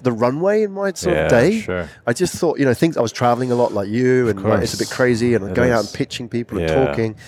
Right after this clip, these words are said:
Speaker 1: I needed sort of, like, twelve months where I didn't have anything. And I think it's
Speaker 2: Yeah.
Speaker 1: like, you know, you, I, I talked to people, there's, like, three things. You got:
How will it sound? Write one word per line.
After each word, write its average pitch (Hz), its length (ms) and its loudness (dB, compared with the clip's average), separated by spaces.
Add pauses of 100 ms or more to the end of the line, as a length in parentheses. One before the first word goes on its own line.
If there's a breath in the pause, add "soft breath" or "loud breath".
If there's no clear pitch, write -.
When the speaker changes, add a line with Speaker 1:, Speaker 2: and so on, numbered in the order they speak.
(440 loud breath)
Speaker 1:
I 120 60 0 (260)
needed 165 360 2
sort 135 200 0
of, 107 60 -4
like, 107 240 0 (360)
twelve 147 320 4
months 127 300 0
where 113 100 2
I 104 40 -6 (120)
didn't 156 240 0
have 127 240 0
anything. 127 540 -2
And 135 100 2
I 175 60 4
think 180 120 4
it's 196 100 4
Speaker 2:
Yeah. 160 80 2
Speaker 1:
like, 135 100 0
you 139 80 2
know, 120 80 4
you, 110 160 -4 (180)
I, 120 140 2
I - 20 0
talked 139 200 -2
to 117 60 -8
people, 104 200 -6
there's, 101 180 -4
like, 143 80 0
three 151 240 -2
things. 101 500 -6
You 107 120 -8
got: 101 260 -4